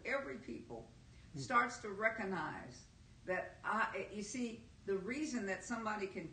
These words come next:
Speaker 1: kill a person like one that killed that young man and other young men and other young women and whatever it is,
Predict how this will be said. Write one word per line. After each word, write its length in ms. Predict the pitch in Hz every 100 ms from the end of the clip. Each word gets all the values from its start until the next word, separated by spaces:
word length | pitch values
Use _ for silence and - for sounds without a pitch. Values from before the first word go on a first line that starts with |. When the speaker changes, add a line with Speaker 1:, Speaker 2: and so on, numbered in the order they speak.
| -
Speaker 1:
kill 260 | 233 233 -
a 40 | 196
person 440 | - 220 214 226
like 160 | 214 190 - 104
one 240 | 110 220 214
that 200 | 190 -
killed 220 | 226 202
that 240 | 202 220 220
young 240 | 220 214
man 380 | 233 233 240 208 - - - - - - - - - -
and 180 | 190 214 -
other 240 | 226 269
young 340 | 269 233 220 214
men 380 | 226 233 233 233 - -
and 140 | 175 -
other 200 | 220 233
young 360 | 233 226 214 214
women 320 | 220 220 220 190
and 140 | 190
whatever 320 | 208 214 202
it 100 | 202
is, 260 | 202 208